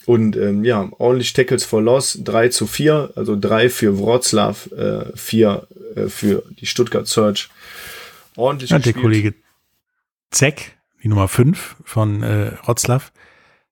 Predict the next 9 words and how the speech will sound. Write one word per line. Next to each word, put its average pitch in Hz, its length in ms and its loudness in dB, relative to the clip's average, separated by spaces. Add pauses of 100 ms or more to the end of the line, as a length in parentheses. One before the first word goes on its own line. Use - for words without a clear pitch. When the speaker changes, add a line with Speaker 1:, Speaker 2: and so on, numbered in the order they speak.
(760)
Speaker 2:
ähm, 110 480 2 (1200)
zwar 127 200 2
nur 127 120 2
ein 143 200 2
Komma 139 420 2
fünf 139 540 -2
Yard 107 420 0
für - 200 -4
Loss, 98 520 -2